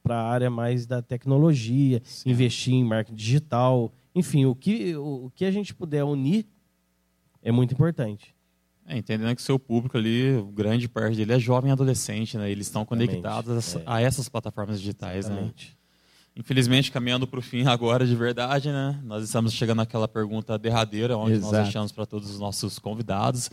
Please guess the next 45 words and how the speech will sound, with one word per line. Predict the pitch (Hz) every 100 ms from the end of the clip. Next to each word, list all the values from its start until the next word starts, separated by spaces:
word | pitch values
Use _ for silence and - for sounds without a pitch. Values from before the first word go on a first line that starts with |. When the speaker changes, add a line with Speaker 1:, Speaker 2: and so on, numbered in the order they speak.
| - - _ -
Speaker 2:
Nós | -
entendemos | 113 113 110 120 127 -
que, | - 123 120 110
se | -
você | 110 107
está | 110 113
aqui, | 113 113 120
mais | 139 113 101
uma | 107
vez, | 101 104
você | 110 - 107
é |
um | 110
case | - 107 110
de |
sucesso, | 104 107 - 101 117 -
referência | 104 104 101 90
pra | 82
Speaker 1:
Obrigado. | 82
Speaker 2:
todos | 107
nós. | 101 101 120 151 - _ _ _ _ -
Agora | 117 127 156
fala | - 151 160
pra | 151
gente, | 131 120 110 - 135
o | 135
que | 165
é | 160
sucesso, | - 160 - 135 139 143 120
Márcio, | 107 101 -
na | 107 101
sua | - 117 110
visão? | 101 98 92 95 _ _ _ _ _ _ _ _ _ _ _
Speaker 1:
Eu | -
acho | 151 151
que | 190
o |
sucesso | 151 160 - 156 156 170
é |
a | 165
gente | 156 165
fazer | - 156 123
o | 143
que | 143
gosta, | 110 104 127 - 147